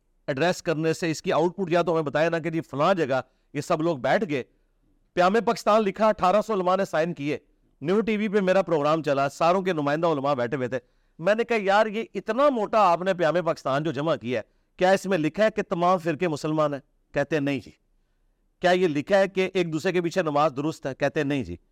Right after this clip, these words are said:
تیسرا میں نے پوچھا، "ایک دوسرے کو چندہ دینا جائز ہے؟ کیا یہ لکھا؟" کہتے ہیں، "نہیں۔" یہ نہیں لکھا، اور بہت کچھ لکھا ہے۔ میں نے کہا، "پھر آپ نے کچھ بھی نہیں لکھا۔"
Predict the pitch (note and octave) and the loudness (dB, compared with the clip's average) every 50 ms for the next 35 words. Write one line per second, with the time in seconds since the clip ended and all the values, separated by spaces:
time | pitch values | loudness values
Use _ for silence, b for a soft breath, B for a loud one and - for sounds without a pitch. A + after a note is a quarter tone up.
0 | _ _ _ _ _ _ _ F3 E3+ D#3 F#3+ F#3+ F3+ F3+ F3 F3+ D#3 D#3+ C3+ F3+ | _ _ _ _ _ _ _ -2 -2 2 2 2 2 4 0 0 -2 -2 0 0
1 | E3+ E3 - - D#3+ D3 C#3+ C3+ C3 E3 E3 D#3+ - E3 C#3+ C#3+ D#3+ D#3 D3 D3 | 0 0 0 -2 -4 -4 -4 -4 -4 -4 -4 -4 -4 -2 -2 0 0 0 -2 -2
2 | D3 D3 B2 C3 B2 C#3 D3 C#3 D#3 C#3 - _ _ _ _ _ _ - D#3 D#3+ | -4 -2 -2 0 0 0 -2 -4 -6 -8 -10 _ _ _ _ _ _ 0 0 0
3 | D#3 C#3 C#3+ - D3+ D#3 - C#3+ C3+ - D3 C#3 C#3+ D3+ C#3+ B2+ - _ _ _ | 2 0 -4 -4 -6 -4 -2 -2 -2 -2 -2 -2 -2 -2 -4 -6 -10 _ _ _
4 | - B2+ F3+ G3 G#3 G3+ F3 F3 - G3+ G#3 - - G3+ G3 G3 F3 E3+ F3+ F3 | -2 0 0 0 0 0 0 0 2 2 2 2 2 0 0 0 2 0 0 0
5 | - D#3 C#3 C3+ C#3 B2+ D3+ D3 D3 D#3 D#3 D#3 D3+ E3 D#3 C#3+ D#3+ D3+ C#3 C#3 | 0 -6 -6 -6 -6 -2 -2 0 0 0 -2 0 0 -2 -2 0 0 0 0 0
6 | C#3+ D3 B2 D#3 D3 C3+ D3+ E3 C#3+ C#3+ B2+ A2+ - G#2+ F#2+ | -2 -4 -6 -6 -6 -4 -4 -4 -4 -4 -4 -6 -8 -8 -10